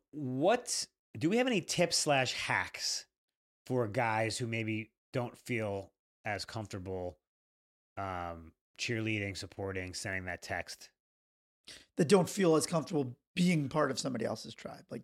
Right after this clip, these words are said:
Speaker 2: giving,
Speaker 1: Yeah.
Speaker 2: giving the support.
Speaker 1: Yeah. Well, our first thing is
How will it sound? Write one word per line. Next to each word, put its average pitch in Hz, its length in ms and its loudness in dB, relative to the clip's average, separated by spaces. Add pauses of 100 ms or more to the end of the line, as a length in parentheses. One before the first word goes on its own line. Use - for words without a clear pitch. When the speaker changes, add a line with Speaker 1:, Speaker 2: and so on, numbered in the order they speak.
Speaker 2:
giving, - 260 6
Speaker 1:
Yeah. 139 120 -4
Speaker 2:
giving 156 300 2
the 120 60 -4
support. - 360 -4
Speaker 1:
Yeah. 156 200 2 (360)
Well, 143 260 8
our 139 140 6
first 208 440 4
thing 151 240 6
is 131 360 2